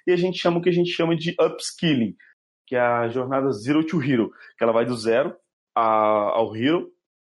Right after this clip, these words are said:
e ela vai passando por esse caminho. Então, a gente não considera as pessoas aqui como júnior, pleno e sênior. A gente considera como Vuper um, Vuper dois, Vuper três, até o Vuper sete. E que que é, qual que é a diferença? O Vuper um é aquela pessoa que acabou de entrar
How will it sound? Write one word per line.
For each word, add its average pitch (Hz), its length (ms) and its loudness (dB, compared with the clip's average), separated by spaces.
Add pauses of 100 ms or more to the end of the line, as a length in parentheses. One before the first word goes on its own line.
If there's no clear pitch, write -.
(420)
e 120 260 0
ela 123 160 2
vai 135 140 0
passando 143 320 -4
por 143 100 -6
esse 143 140 -10
caminho. 156 380 -2 (300)
Então, 151 120 0
a 165 60 2
gente 165 120 -4
não 190 140 2
considera 185 420 0
as 170 120 -4
pessoas 156 320 0
aqui 143 160 -4
como 160 260 -2
júnior, 151 320 2
pleno 147 200 2
e - 20 2
sênior. 104 420 -2 (400)
A 110 40 -2
gente 120 220 -2
considera 135 440 0
como 135 280 0
Vuper 123 360 2
um, 170 340 0
Vuper 120 340 -4
dois, 165 340 2
Vuper 127 280 -6
três, 175 260 0
até 170 220 0
o 180 100 2
Vuper 175 300 -2
sete. - 400 -2 (580)
E 170 100 0
que 208 120 0
que 214 80 0
é, 208 100 2
qual 196 160 0
que 202 60 -2
é 202 40 6
a 190 40 0
diferença? 131 560 0 (760)
O 127 120 2
Vuper 139 400 2
um 139 300 -2
é 123 80 2
aquela 139 220 2
pessoa 143 260 -4
que 151 60 0
acabou 147 480 0
de 190 100 -2
entrar 123 420 0